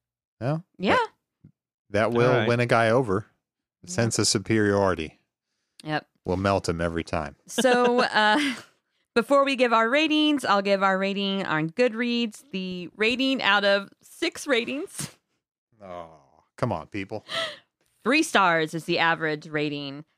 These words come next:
Speaker 3: I brought
Speaker 2: I
Speaker 3: that
Speaker 2: give
Speaker 3: down.
Speaker 2: it,
Speaker 3: I brought that
Speaker 2: I
Speaker 3: down.
Speaker 2: g-, <laughs> I,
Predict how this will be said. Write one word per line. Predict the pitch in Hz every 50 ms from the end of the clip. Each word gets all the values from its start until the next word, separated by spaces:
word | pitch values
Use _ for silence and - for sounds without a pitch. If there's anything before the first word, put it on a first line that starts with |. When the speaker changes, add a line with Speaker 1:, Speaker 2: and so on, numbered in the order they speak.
| _
Speaker 3:
I | 127 127 139
brought | 208 240 - 269
Speaker 2:
I | 269
Speaker 3:
that | 147 143 143
Speaker 2:
give | -
Speaker 3:
down. | - 123 120 120 120
Speaker 2:
it, | 196 196 185 - _ _ - -
Speaker 3:
I | 143 127
brought | - - 123 -
that | - 139 233
Speaker 2:
I | 262
Speaker 3:
down. | 269 240 131 120 120
Speaker 2:
g-, | 302 349 311 254 - - -
<laughs> | 302 - - _ _ _ - 554 - - - _ _ -
I, | 226 254 277 294 302 320 320 311 302 - -